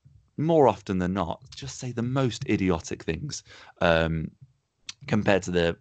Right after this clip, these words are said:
the main commentator, who is quite clearly always really clever and has researched thoroughly before, before doing the job.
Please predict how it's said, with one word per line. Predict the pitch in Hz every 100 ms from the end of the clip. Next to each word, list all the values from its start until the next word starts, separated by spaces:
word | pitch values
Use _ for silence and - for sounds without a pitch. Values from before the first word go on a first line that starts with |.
| _
the | 95
main | 139 143
commentator, | 87 80 - 80 -
who | 82 80
is | 78 - _ _ -
quite | 92 -
clearly | - 80 80 -
always | 113 98 85 82
really | 87 82 76
clever | 82 80 - -
and | 82 78
has | 82 -
researched | 90 82 - 80 - -
thoroughly | 104 87 80 80
before, | - 80 80 80 - -
before | 90 87 85
doing | 87
the | 92
job. | 101 117 117